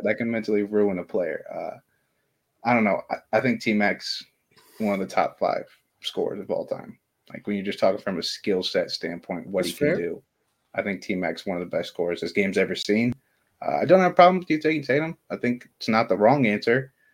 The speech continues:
Speaker 1: Uh, but I'm just, if I could restart both their careers, I, I would take Tracy every time.
Speaker 2: I think I just
Speaker 1: He
Speaker 2: made Mark shed a tear, by the way, with me picking that. He's probably so
Speaker 1: <laughs>
Speaker 2: proud right now.
Speaker 1: <laughs> But yeah, I'm going T-Mac. Uh,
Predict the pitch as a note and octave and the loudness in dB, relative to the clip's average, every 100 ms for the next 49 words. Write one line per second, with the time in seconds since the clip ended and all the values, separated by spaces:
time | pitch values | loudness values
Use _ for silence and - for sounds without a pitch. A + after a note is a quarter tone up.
0 | _ _ F2 F#2 - G2+ A#2+ A#2+ A2+ - | _ _ -4 -4 0 0 0 0 -2 4
1 | A#2+ A#2 G#2 G2 G#2+ G#2 - G#2 F2+ F2+ | 4 4 0 2 0 0 0 2 2 0
2 | G2+ F#2 G2+ F#2 - E2+ D2+ - - - | -2 -2 -2 -4 -4 -6 -6 -8 -12 -18
3 | - _ _ _ - _ A2+ G#2 F#2+ - | -20 _ _ _ -20 _ -2 -2 -2 -4
4 | G#2 F#2 E2+ - - - - - - G1+ | -4 -4 -4 -6 -6 -8 -8 -8 -6 -6
5 | - - - - _ _ _ _ C3 C#3 | -6 -12 -18 -20 _ _ _ _ 0 2
6 | B2+ A2+ G#2 A#2 G#2+ A2 G#2 - G2+ F#2 | 2 2 0 -2 0 0 0 0 -2 0
7 | A#2+ G#2+ F2+ F2+ F2+ F2+ F#2 F#2 G2 F#2 | 0 0 0 -2 -4 -4 -6 -6 -8 -6
8 | F2+ F2 - _ - A2+ A#2 G2+ G2 A2 | -8 -10 -12 _ -10 -2 0 2 2 2
9 | G2+ A2 G#2 G#2+ A2+ A#2+ B2 C3+ - _ | 2 0 -2 0 -2 -4 -6 -8 -10 _
10 | _ _ - - C3+ - C3 - _ - | _ _ -14 -8 -8 -6 -14 -14 _ -10
11 | C3+ - _ _ G#2+ D2 - - A2+ A2 | -10 -12 _ _ -2 0 -2 -8 -2 0
12 | F#2+ F#2+ G#2 E2 - - - - B1+ | 0 -4 -6 -6 -6 -10 -14 -10 -10